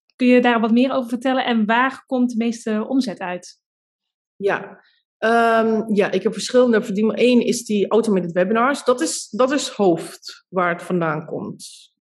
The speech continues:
Speaker 2: Ik heb tot zeventigduizend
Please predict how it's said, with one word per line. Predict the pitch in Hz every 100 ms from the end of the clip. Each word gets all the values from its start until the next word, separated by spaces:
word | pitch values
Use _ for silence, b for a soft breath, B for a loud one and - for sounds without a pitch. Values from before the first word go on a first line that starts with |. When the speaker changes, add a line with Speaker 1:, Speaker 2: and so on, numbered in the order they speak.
| _
Speaker 2:
Ik | - 302
heb | 403 - -
tot | 403 480
zeventigduizend | - 403 427 440 427 320 202 226 269 370 440 269 320 392 539 - - -